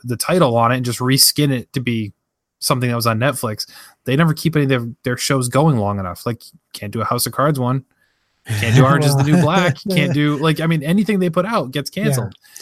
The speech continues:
Speaker 1: So even if they wanted to do, like, an Umbrella Academy game,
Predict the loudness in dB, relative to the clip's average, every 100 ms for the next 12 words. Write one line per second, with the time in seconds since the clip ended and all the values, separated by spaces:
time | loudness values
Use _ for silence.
0 | -20 _ -2 2 2 2 2 2 2 2
1 | 0 -2 -2 -2 -2 -4 -4 -4 0 2
2 | 2 0 -4 -4 -6 -6 -4 -4